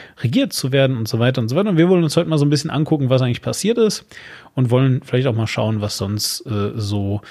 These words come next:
ähm, ja, an größeren, sag ich mal, ähm, Politik oder, oder politischen Verantwortungen in letzter Zeit so passiert ist und wie sonst so damit umgegangen wurde. Aber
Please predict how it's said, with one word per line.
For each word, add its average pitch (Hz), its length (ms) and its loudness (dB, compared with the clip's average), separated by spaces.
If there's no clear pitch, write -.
ähm, 95 460 -4
ja, 104 380 -4
an 107 380 -4
größeren, 123 1160 2
sag 113 220 -6
ich - 160 -8
mal, 104 760 -4
ähm, 98 400 -12
Politik 127 600 -6
oder, 110 260 0
oder 107 140 0
politischen 127 480 0
Verantwortungen 110 840 0
in 110 100 -6
letzter 110 320 -2
Zeit 104 220 -6
so 110 80 -8
passiert 135 440 -4
ist 123 240 -2
und 107 300 -2
wie 101 280 0
sonst 113 300 -2
so 101 100 -2
damit 98 260 -6
umgegangen 90 380 -6
wurde. 98 160 -6
Aber 156 220 2